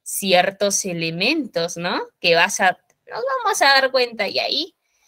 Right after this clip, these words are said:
cuando vas a ver un diseño, ¡wow, qué bonito! Quiero utilizar. Y te aparece una coronita. No puedes, ¿por qué? Dice propaga, ¿no? Es algo así, ¿listo?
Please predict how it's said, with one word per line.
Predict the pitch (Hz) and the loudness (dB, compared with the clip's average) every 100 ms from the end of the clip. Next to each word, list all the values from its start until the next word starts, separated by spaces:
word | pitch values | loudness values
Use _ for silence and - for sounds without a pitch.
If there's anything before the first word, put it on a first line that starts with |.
| _ | _
cuando | _ 202 202 196 | _ 2 6 8
vas | 208 - | 8 6
a | 240 | 2
ver | 220 220 | 2 -2
un | 240 | -6
diseño, | 226 220 226 226 | -8 -4 -4 -4
¡wow, | 226 262 262 | -6 -6 -6
qué | 302 320 | -6 2
bonito! | 339 320 349 339 269 202 | 2 2 -2 -2 -4 -4
Quiero | - 370 349 | -4 -4 -4
utilizar. | 302 294 269 285 285 226 - _ _ _ _ _ _ | -2 -2 -2 0 2 2 0 _ _ _ _ _ _
Y | 190 | -6
te | 185 | -2
aparece | 185 185 185 190 208 | 0 2 2 0 -4
una | 190 175 | -4 -2
coronita. | 170 165 165 165 - - - _ _ _ _ _ _ _ _ _ | -2 -2 -4 -12 -18 -20 -20 _ _ _ _ _ _ _ _ _
No | 180 180 180 | -12 -8 -6
puedes, | - 220 208 180 - | 4 6 6 0 -8
¿por | 185 190 | -10 -2
qué? | 277 277 196 - _ _ _ _ | 4 4 2 -6 _ _ _ _
Dice | - 175 170 202 180 | -8 -6 -4 -4 -4
propaga, | 180 175 - _ _ 208 170 - - - _ _ _ | -4 -4 -6 _ _ 6 6 2 -10 -20 _ _ _
¿no? | 196 190 - _ _ | -14 -14 -18 _ _
Es | 196 196 208 | 2 2 2
algo | 190 180 | 0 -2
así, | 175 - - _ _ _ _ _ | -8 -8 -14 _ _ _ _ _
¿listo? | - - | -16 -2